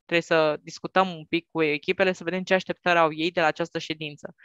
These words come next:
Dacă așteptările lor sunt foarte sus și noi nu suntem în stare să livrăm decât aici,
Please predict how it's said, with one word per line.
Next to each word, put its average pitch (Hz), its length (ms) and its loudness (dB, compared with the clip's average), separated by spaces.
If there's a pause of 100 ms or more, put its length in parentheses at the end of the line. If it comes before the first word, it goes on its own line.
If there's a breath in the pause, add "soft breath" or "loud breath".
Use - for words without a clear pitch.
(260 loud breath)
Dacă 170 180 0
așteptările 190 500 4
lor 185 220 6
sunt 165 220 -8
foarte 190 300 2
sus 175 220 -4
și - 120 -10
noi 160 120 -4
nu 180 60 -2
suntem 233 180 0
în 202 60 0
stare 185 240 0
să 170 120 -8
livrăm 160 300 0
decât 156 280 -4
aici, 151 300 2